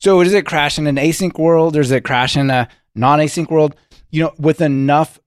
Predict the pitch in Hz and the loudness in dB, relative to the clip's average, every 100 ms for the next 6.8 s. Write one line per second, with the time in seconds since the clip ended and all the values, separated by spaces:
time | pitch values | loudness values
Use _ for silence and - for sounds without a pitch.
0 | - - 135 135 139 120 - _ 113 127 | -16 -6 -4 -2 -2 -4 -6 _ -6 0
1 | 147 101 - 127 147 147 143 - 160 147 | 0 0 -6 0 2 2 0 -2 -2 -2
2 | 160 160 135 - 180 165 147 139 - 113 | -2 0 -2 -4 -2 0 2 0 -4 -16
3 | 113 131 143 - 160 151 135 123 135 131 | -4 -2 -2 -4 -2 0 2 0 -4 -4
4 | - 117 113 135 - 135 139 175 170 143 | 0 0 0 -4 -4 -4 -2 -2 0 2
5 | 139 147 156 156 143 123 - 160 151 143 | 2 0 -2 0 0 0 -2 -2 0 -2
6 | 135 - - 135 135 131 131 | -2 -12 -6 -4 -2 -2 -4